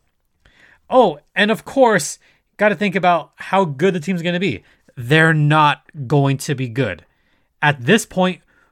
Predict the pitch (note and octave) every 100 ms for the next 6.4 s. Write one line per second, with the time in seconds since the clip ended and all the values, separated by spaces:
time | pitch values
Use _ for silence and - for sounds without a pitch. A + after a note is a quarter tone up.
0 | _ C3 F#3+ G#3 G3+ F#3+ E3+ D3 F3 E3+
1 | E3 D3 C3+ B2+ B2+ E3+ D3+ - D#3+ D3
2 | B2 A2+ - - _ _ _ _ - A2
3 | D#3+ G#3 F#3 F3 E3+ E3+ D3+ - C#3 C#3+
4 | D#3 E3+ - D3+ C3+ - D3 C3+ C3 -
5 | C3 C3 B2+ B2+ B2+ B2+ B2 A#2+ B2+ A#2
6 | A#2+ B2 A#2